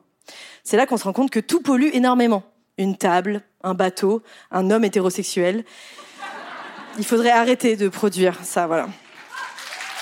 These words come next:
Merci. C'est d'ailleurs votre position en tant qu'économiste. Vous étudiez et vous avez pris position en faveur de la décroissance.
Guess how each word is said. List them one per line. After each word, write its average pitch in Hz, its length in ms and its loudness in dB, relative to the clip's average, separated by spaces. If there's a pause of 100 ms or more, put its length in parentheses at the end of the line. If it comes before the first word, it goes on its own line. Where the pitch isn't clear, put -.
(180)
Merci. 220 320 0 (2750)
C'est 320 160 -2
d'ailleurs 403 280 4
votre 349 260 0
position 330 520 0 (120)
en 254 100 2
tant 269 120 2
qu'économiste. 262 640 0
Vous 214 200 -6
étudiez 226 580 -2
et 202 40 4
vous 190 140 -2
avez 175 220 2
pris - 220 -8
position 208 420 -2
en 196 60 -2
faveur 214 300 0
de 196 80 -2
la 175 80 0
décroissance. 180 720 -4